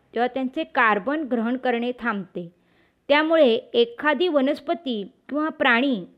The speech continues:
मृत झाल्यानंतरचा काळ त्याच्या कार्बन चौदाची सक्रियता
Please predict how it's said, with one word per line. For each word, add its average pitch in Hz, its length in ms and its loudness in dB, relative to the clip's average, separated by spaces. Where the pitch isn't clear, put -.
मृत 254 320 0
झाल्यानंतरचा 254 960 2
काळ 269 360 4
त्याच्या 247 540 2
कार्बन 226 420 2
चौदाची 254 680 2
सक्रियता 285 680 0